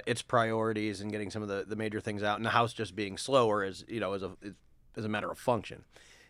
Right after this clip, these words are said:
Now, I can, I can speak knowledgeably about several of the suggestions that are, that are in play, and, you know, these are the ones that are actually fairly technical because there's a lot of federal preemption when it comes to different,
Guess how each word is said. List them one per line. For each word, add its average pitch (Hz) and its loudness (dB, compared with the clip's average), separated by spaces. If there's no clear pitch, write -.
Now, 131 10
I 139 6
can, 127 2
I 127 4
can 123 2
speak - 0
knowledgeably 110 4
about 101 2
several 110 2
of 101 -4
the 92 -4
suggestions 107 -2
that 95 0
are, 90 -2
that 104 -2
are 98 0
in 80 -8
play, 113 4
and, 120 2
you 131 6
know, 123 6
these 131 6
are 135 6
the 123 6
ones 117 4
that 101 -2
are 98 -2
actually 135 2
fairly 127 2
technical 190 0
because 120 2
there's 113 0
a - -2
lot 120 0
of 104 -4
federal 110 0
preemption 104 -4
when 101 -6
it 85 -8
comes 101 -6
to 101 -2
different, 95 -6